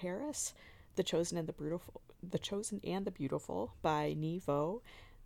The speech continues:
When the Reckoning Comes by Latanya McQueen, and what I'm reading this week is The Glim by Emily Rada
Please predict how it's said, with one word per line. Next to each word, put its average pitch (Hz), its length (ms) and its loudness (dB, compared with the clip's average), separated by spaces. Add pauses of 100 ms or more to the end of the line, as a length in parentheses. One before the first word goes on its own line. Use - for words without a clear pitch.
(320)
When 165 180 6
the 151 60 4
Reckoning 190 420 0
Comes 220 360 -4
by 170 260 4
Latanya 156 440 2
McQueen, 196 600 -4
and 151 300 0
what 156 140 0
I'm 151 120 0
reading 160 260 0
this 175 220 0
week 202 200 -6
is 151 220 0
The - 100 0
Glim 165 380 2
by 160 360 2
Emily 151 400 2
Rada 165 440 0